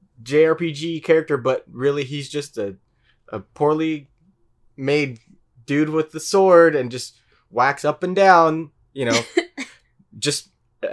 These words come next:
Speaker 1: I want everyone, this is gonna be an interactive episode with B B
Speaker 2: Mm-hmm.
Speaker 1: listeners. I want you all to just chop your hand up and down, just very
Speaker 2: Up and down, up
Speaker 1: up and
Speaker 2: and
Speaker 1: down,
Speaker 2: down.
Speaker 1: up and down. Yeah.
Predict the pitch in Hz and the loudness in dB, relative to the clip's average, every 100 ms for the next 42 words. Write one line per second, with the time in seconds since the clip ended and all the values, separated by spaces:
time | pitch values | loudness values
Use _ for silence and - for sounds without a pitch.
0 | - 135 151 196 190 156 165 160 156 - | -2 2 4 4 4 0 0 -2 -4 -10
1 | _ _ 190 - 202 190 175 170 165 147 | _ _ -8 2 2 2 0 0 0 -2
2 | 147 120 107 - 110 101 104 139 440 101 | -2 -6 -6 -8 -8 -8 -8 -4 -4 -6
3 | - 98 95 147 170 202 202 170 165 165 | -12 -16 -8 -4 -2 -2 -2 -2 -2 -2
4 | 131 123 127 - 180 180 190 175 139 120 | -6 -12 -12 -4 -4 -2 -2 -2 -2 -6
5 | 117 - 147 147 156 147 113 104 104 98 | -8 -4 -4 -2 -4 -4 -4 -4 -6 -10
6 | 104 104 101 98 135 143 143 143 139 - | -12 -14 -16 -6 -2 0 0 -2 -6 -8
7 | 294 392 214 214 214 220 - - 139 180 | -8 -8 -8 -10 -10 -10 -6 0 0 2
8 | - 220 120 120 117 104 120 - 131 139 | 2 2 0 -2 -8 -14 -12 -10 -8 -8
9 | 92 90 104 _ _ _ _ _ - 135 | -12 -14 -16 _ _ _ _ _ -4 -2